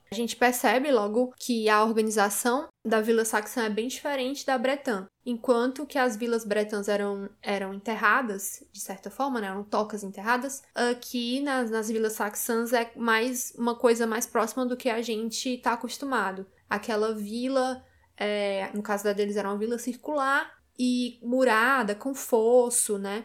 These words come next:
Tem os vigias, tem uma, uma portinha de entrada, né, ali.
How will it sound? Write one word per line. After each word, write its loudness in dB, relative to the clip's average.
Tem 2
os 4
vigias, 2
tem 0
uma, 2
uma -2
portinha -2
de -2
entrada, -2
né, -4
ali. -4